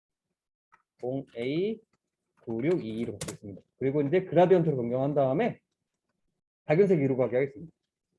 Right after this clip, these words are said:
그리고 이제 레이어 추가. 그다음에 여기 기본색을 바꾸-, 바꾸시면 되고요. 알트 딜리트. 그래서 필터에 렌더의 두 번째 그룹 바꿔 있죠. 얘를 누르시면 되고요.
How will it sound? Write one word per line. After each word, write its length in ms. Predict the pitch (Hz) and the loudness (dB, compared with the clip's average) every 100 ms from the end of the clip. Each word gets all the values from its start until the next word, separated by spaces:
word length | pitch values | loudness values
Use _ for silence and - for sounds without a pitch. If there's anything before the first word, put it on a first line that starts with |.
| _ _ _ _ _ _ _ | _ _ _ _ _ _ _
그리고 200 | 139 151 | -2 0
이제 100 | 135 | 0
레이어 320 | 123 139 139 | 2 4 4
추가. 500 | - - 156 170 240 _ - - _ _ _ - _ - | 0 -2 0 0 -4 _ -20 -20 _ _ _ -20 _ -2
그다음에 200 | 147 143 | 0 2
여기 140 | 139 | 0
기본색을 420 | 156 208 214 180 | 2 4 6 2
바꾸-, 300 | 123 - 123 - | 2 -10 -14 -14
바꾸시면 360 | 117 - 135 123 | -16 -10 -8 -8
되고요. 360 | 104 226 240 - | -2 -2 -2 -6
알트 220 | 123 143 | -8 -6
딜리트. 260 | 117 107 _ | -6 -8 _
그래서 1200 | 110 185 262 _ _ _ _ _ _ _ 113 - | -4 -4 -6 _ _ _ _ _ _ _ -12 -10
필터에 840 | 226 233 - 160 127 139 202 269 - _ _ _ _ _ _ _ _ _ _ _ | -10 -10 -4 -2 0 0 -2 -2 -10 _ _ _ _ _ _ _ _ _ _ _
렌더의 920 | 123 147 156 147 127 120 170 226 226 _ _ _ _ | -2 0 4 4 4 4 2 0 -4 _ _ _ _
두 80 | |
번째 280 | 147 156 135 | -2 -2 -4
그룹 280 | 123 104 90 _ | -6 -10 -12 _
바꿔 160 | _ 104 | _ -10
있죠. 240 | 90 98 _ 120 | -10 -16 _ -8
얘를 240 | 131 117 | -6 -6
누르시면 300 | 113 107 110 | -8 -8 -8
되고요. 320 | 101 196 208 | -2 -2 -2